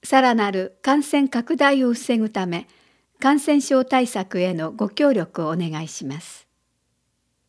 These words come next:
感染症対策へのご協力をお願いします。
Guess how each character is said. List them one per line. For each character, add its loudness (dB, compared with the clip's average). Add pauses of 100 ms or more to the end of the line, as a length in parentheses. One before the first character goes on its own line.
(340)
感 2
染 4
症 2
対 0
策 -10 (140)
へ 0
の -2
ご 0
協 2
力 -4
を -8
お -4
願 0
い -6
し -10
ま -6
す。 -18